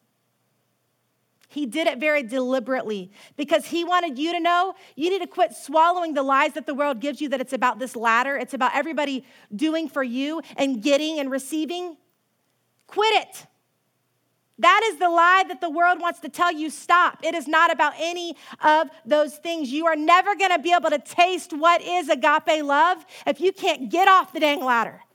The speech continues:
I'm about to go. I'm sorry. You, you gotta get off.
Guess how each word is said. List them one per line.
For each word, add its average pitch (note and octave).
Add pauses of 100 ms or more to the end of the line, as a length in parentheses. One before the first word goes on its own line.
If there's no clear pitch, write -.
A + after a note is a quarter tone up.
(680)
I'm A3+
about G#3+
to A#3
go. F#3+
I'm G3
sorry. F#3+ (3500)
You, C4+
you C#4+
gotta E4+
get D4+
off. -